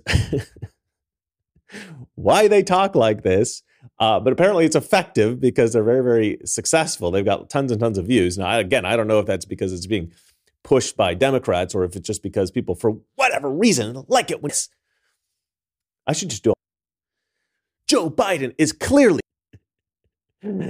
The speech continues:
wow, okay, so, but look, so this guy Sisson and this guy Maury, whatever, the, this Coots,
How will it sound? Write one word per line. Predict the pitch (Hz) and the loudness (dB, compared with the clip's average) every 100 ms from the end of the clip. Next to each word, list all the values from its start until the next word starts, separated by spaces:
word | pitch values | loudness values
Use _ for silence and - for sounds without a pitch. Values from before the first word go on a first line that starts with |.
| 190 175 - - - | -6 -6 -8 -10 0
wow, | - 202 135 107 | 2 4 2 2
okay, | 151 156 | 2 2
so, | 113 143 - _ _ _ _ _ _ _ _ _ _ _ - | 4 2 0 _ _ _ _ _ _ _ _ _ _ _ -4
but | - 160 | 2 4
look, | 226 - | 4 4
so | 208 170 | 2 2
this | 170 170 | 2 0
guy | 165 160 143 | 2 0 0
Sisson | - 240 254 - 110 170 - | 0 2 2 0 -2 -4 -4
and | 123 120 | -2 2
this | 117 - - _ _ | 0 0 -10 _ _
guy | - 98 | -2 0
Maury, | 98 98 135 208 92 87 147 - _ | -2 -4 0 2 2 0 -4 -10 _
whatever, | 107 131 95 98 | 0 2 2 -2
the, | 101 | -4
this | 104 101 | -6 -10
Coots, | - 90 87 | -4 -6 -6